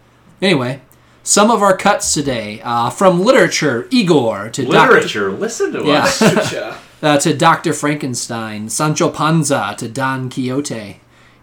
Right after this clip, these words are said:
Speaker 1: Animated, uh, we cut Barney Rubble to Fred Flintstone.
Speaker 2: Aw.
Speaker 3: Yabba dabba doo, yeah.
Speaker 1: Waylon Smithers to Montgomery Burns from The Simpsons. And we looked, we went, looked through The Simpsons. There's a lot of sidekicks. You could
Speaker 2: There
Speaker 1: say
Speaker 2: are.
Speaker 3: Milhouse to Bart.
Speaker 1: Milhouse to Bart. I think we came up with the Sideshow Bob to,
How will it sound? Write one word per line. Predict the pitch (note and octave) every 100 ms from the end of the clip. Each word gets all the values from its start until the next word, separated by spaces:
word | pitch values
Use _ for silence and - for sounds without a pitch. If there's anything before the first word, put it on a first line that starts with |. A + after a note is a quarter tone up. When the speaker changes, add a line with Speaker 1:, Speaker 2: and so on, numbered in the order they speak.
| -
Speaker 1:
Animated, | D#3+ G#3 G#3+ E3 C#3+ C3+ C#3 -
uh, | C#3+ C3+
we | D3
cut | F#3 F#3
Barney | D#3+ F3 F3
Rubble | E3+ F#3+ B2+ - - _ _ _ _ _
to | -
Fred | B2 D3 C#3+
Flintstone. | D#3 E3 - A#2 G#2
Speaker 2:
Aw. | A2 G2 B2
Speaker 3:
Yabba | D3+ D#3 D#3+
dabba | E3+ F3+ D#3+
doo, | C#3 G#3 A3 D3+
yeah. | C3+ C3 - -
Speaker 1:
Waylon | B2 D#3 E3 E3+ E3
Smithers | - F3+ F3+ C3 A2+ A2
to | -
Montgomery | C3 C3 C3 C#3 C#3
Burns | B2 C3+ C3 A#2+
from | A#2+
The |
Simpsons. | A2 C#3+ D#3 - G2 G#2+
And |
we | C#3
looked, | A#3 A#3 G3
we | A3
went, | F#4+ -
looked | D3+ F3+
through | D3+
The | A2+
Simpsons. | - F#3 F#3+ A2+
There's | C3 A#3+
a |
lot | F#4 E3 D4+
of |
sidekicks. | - B2 G2+ G2+ - -
You |
could | - D3
Speaker 2:
There | -
Speaker 1:
say |
Speaker 2:
are. | - F#2+ F#2+
Speaker 3:
Milhouse | D3+ D3 C#3+ C#3 -
to | C3
Bart. | C#3+ C#3+
Speaker 1:
Milhouse | B2 C3 C3 A#2+ A#2
to | -
Bart. | A#2 A#2 A#2+ A#2+ -
I |
think | C#3 D3
we | E3+
came | D3+ D#3+
up | C#3+
with |
the | B2+
Sideshow | - C3+ B2+ - C#3 B2
Bob | A#2 A#2 A#2+ B2 B2+
to, | A#2 G#2+ A2